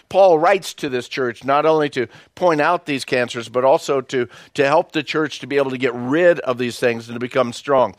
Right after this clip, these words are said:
Corinth was a, a, a wealthy church in the fact that it was in a,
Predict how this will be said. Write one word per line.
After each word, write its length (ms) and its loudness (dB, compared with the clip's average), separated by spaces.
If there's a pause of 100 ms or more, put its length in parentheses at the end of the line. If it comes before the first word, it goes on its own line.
(380)
Corinth 360 2
was 300 2
a, 220 4
a, 280 2 (280)
a 80 4
wealthy 840 0 (140)
church 460 0
in 180 -2
the 80 0
fact 300 0
that 120 -4
it 60 -2
was 160 -4
in 160 2
a, 140 0